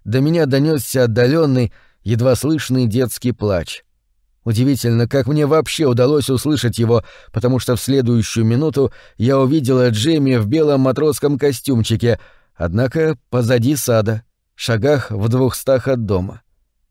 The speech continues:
Он стоял рядом с запретным местом, отвратительным куском земли, где ничего не было. Меня охватила слабость, подобная смертной слабости — когда я увидела его не где-нибудь, а именно там, куда ему запрещалось ходить,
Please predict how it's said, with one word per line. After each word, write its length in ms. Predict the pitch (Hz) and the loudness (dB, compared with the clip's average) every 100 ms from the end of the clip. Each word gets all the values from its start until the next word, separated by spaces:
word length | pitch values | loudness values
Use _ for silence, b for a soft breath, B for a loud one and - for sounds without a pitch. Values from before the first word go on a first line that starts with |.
| - | -6
Он 240 | 107 120 | 0 0
стоял 540 | - 123 127 151 139 | 0 0 2 2 2
рядом 420 | 117 127 139 135 120 | 2 2 2 0 0
с 60 | |
запретным 600 | 110 123 135 139 139 135 | 0 0 0 0 0 0
местом, 600 | 139 139 120 - - 82 - _ _ _ _ | 2 2 0 -4 -8 -8 -10 _ _ _ _
отвратительным 880 | 98 - 117 113 151 117 131 127 120 | -6 -2 -2 0 -4 -2 0 2 2
куском 460 | 127 120 - 123 113 | 0 -4 -2 0 2
земли, 400 | 113 123 160 123 | 2 2 2 0
где 340 | 95 123 117 | 0 0 2
ничего 540 | 117 120 - 120 120 | 2 0 0 0 0
не 180 | 123 131 | 0 0
было. 300 | 107 92 92 - _ _ _ _ _ _ _ _ | -2 -6 -10 -18 _ _ _ _ _ _ _ _
Меня 380 | 123 135 135 131 | -2 2 2 2
охватила 480 | 117 131 131 143 143 | 2 0 0 2 0
слабость, 580 | - 156 139 110 - b b b | 0 0 2 0 -2 b b b
подобная 560 | 127 123 131 131 131 131 | -4 0 0 2 2 0
смертной 500 | 135 151 120 113 120 | 0 0 0 0 0
слабости — 600 | 147 156 139 - 139 b b b _ | 0 0 0 0 -4 b b b _
когда 300 | - 120 131 | -2 0 2
я 180 | 135 131 | 4 4
увидела 480 | 127 143 160 139 135 | 2 2 2 2 2
его 380 | 131 131 139 | 2 2 2
не 180 | 131 143 | 2 2
где-нибудь, 720 | 127 120 143 170 139 117 117 123 | 0 0 2 2 0 0 0 0
а 120 | 131 | 2
именно 500 | 151 156 160 165 156 | 2 2 0 0 -2
там, 320 | 180 170 131 | 0 2 2
куда 220 | 135 135 | 0 2
ему 260 | 135 143 170 | 2 2 2
запрещалось 800 | 147 143 147 - 165 156 156 - | 0 0 -2 0 2 2 0 0
ходить, 480 | 165 156 156 123 | 0 2 0 -2